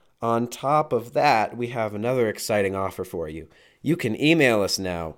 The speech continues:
which you always could, but n-, well, now we're telling you again. We're at gosh,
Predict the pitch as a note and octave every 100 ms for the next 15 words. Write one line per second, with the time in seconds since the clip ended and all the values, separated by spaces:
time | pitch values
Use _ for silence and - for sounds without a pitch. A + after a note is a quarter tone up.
0 | _ G2 G#2+ - A2+ C3+ C#3 C3 A2 G#2
1 | G2+ G2+ E2+ F#2 - F#2+ G2+ A2+ B2+ B2
2 | A#2+ - A2+ B2+ C3+ C3+ A#2 F2+ E2 -
3 | _ _ _ _ _ - G#2 A2+ C#3+ A2+
4 | D#2+ - A2+ A#2+ B2